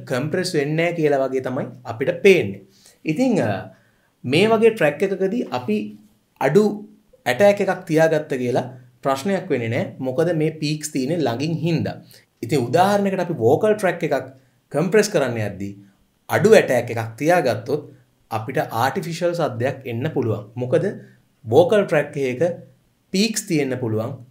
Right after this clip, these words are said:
තැනින් තැන. ඉතින්, අ, ඒක අපිට හරියට මෙතනදි කියන්න බැහැ මො-, කොතනද ඒ පීක් එක තියෙන්න පුළුවන් කියලා. දැන් මේ ඩ්‍රම් ට්‍රැක් එකේ නම් හරියටම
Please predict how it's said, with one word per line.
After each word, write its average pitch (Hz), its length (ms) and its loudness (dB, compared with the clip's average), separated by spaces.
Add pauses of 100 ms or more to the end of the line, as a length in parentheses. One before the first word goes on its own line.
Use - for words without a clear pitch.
(140)
තැනින් 156 340 -2
තැන. 104 180 -4 (420)
ඉතින්, 139 380 -4
අ, 107 100 -2 (200)
ඒක 147 180 0
අපිට 160 300 -2
හරියට 143 520 0
මෙතනදි 147 420 -4
කියන්න 143 340 -4 (240)
බැහැ 123 300 -2 (440)
මො-, 117 200 -6
කොතනද 180 400 0
ඒ 165 260 -2
පීක් 147 320 -6
එක 151 180 -4
තියෙන්න 180 300 2
පුළුවන් 110 300 -2
කියලා. 92 180 -12
දැන් 131 220 -2
මේ 139 140 -2
ඩ්‍රම් 117 260 -2
ට්‍රැක් 165 240 -4
එකේ 151 220 -2
නම් 180 160 -2 (120)
හරියටම 139 420 0